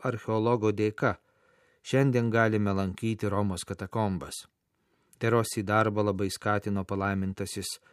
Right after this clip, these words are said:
popiežius Pijus devintasis, kuris tūkstantis aštuoni šimtai penkiasdešimt antrais metais įsteigė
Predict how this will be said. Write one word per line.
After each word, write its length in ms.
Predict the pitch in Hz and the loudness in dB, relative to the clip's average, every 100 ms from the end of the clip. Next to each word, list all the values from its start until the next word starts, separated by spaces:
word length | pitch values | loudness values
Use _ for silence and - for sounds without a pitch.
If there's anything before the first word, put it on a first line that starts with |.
| _ - - | _ -20 -6
popiežius 460 | 104 101 95 98 - | -6 -4 -6 -6 -6
Pijus 320 | 107 98 95 | -6 -4 -6
devintasis, 840 | 95 101 92 92 131 139 - - - _ _ _ _ _ _ _ _ _ | -4 -4 -4 0 2 0 -4 -12 -16 _ _ _ _ _ _ _ _ _
kuris 320 | - 117 110 | 0 0 0
tūkstantis 540 | - 123 - 110 104 101 | -4 -4 -4 -4 -4 -8
aštuoni 320 | - 110 107 | -6 -6 -6
šimtai 320 | - 101 110 | -6 -2 -2
penkiasdešimt 640 | 101 104 101 98 - 101 95 | -2 -2 -2 -4 -6 -8 -6
antrais 400 | 92 95 92 101 | -6 -6 -6 0
metais 480 | 117 131 117 110 | 2 2 0 -2
įsteigė 560 | 113 107 - 101 98 | -4 -4 -2 -2 -2